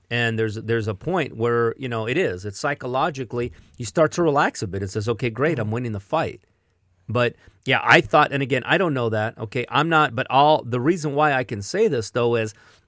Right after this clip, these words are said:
Speaker 1: I can only base my feedback on the observations of the fighter.
Speaker 2: Yeah.
Speaker 1: And if Jose, and Jose Ramirez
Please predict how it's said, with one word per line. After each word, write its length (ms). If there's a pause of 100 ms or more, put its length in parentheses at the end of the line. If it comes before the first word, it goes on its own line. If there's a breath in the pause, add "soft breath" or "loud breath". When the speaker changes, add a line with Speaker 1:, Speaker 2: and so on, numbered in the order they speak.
Speaker 1:
I 100
can 180
only 180
base 320
my 460 (140)
feedback 720
on 140
the 120
observations 680
of 80
the 80
fighter. 420 (200)
Speaker 2:
Yeah. 80 (280)
Speaker 1:
And 200
if 120
Jose, 240
and 160
Jose 360
Ramirez 760